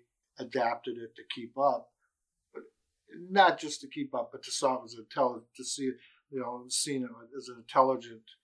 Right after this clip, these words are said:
path to take. And, and I commend them for that too. That, that right there,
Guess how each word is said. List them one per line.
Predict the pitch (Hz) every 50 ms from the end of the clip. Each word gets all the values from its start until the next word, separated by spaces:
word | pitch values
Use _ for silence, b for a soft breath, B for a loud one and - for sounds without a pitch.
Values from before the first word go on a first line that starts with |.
| _ _ _ -
path | - 139 127 120 117 - - -
to | - -
take. | - - 151 151 143 127 - - _ _ b b b b b b b b -
And, | 135 127 117 117 113 110 110 _ _
and | 135 127 117
I | 113 110 107 _
commend | 131 123 117 117 117 113 113
them | 113 113 107
for | - 123 113
that | 113 113 110 113 -
too. | - 143 131 117 - _ _ _ _ _ - 123 -
That, | 143 143 151 165 175 - - - _ _ _ _ _ _ _ _ _ _ _ _ _ _ _ _ _ _ _ _ _ _ _ _ _ _ _ 135
that | 139 139 143 143 143 147
right | 139 131 127 127 123 -
there, | 139 131 123 117 107 104